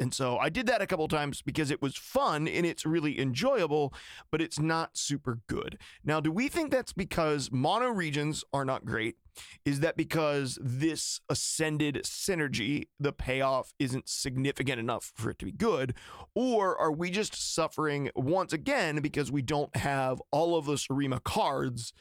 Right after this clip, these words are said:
in one go? Like, does this mono Shurima Ascended deck get better?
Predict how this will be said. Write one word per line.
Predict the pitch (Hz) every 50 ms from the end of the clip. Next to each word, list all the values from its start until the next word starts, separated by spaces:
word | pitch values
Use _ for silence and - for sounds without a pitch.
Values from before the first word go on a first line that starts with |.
| - - - - - _ -
in | 147 151 143 131
one | 135 139 135 127 120
go? | 107 135 160 143 120 120 120 - -
Like, | - 139 127 -
does | - 147 143 127 120 123
this | 147 156 151 - -
mono | 139 135 131 135 147 165 170 165 160
Shurima | 156 - - 156 151 151 151 147 147 143 131
Ascended | 107 131 - - - 135 131 127 123 110
deck | 110 120 107 - - -
get | - - - -
better? | 107 - 127 117 170 190 220 269 277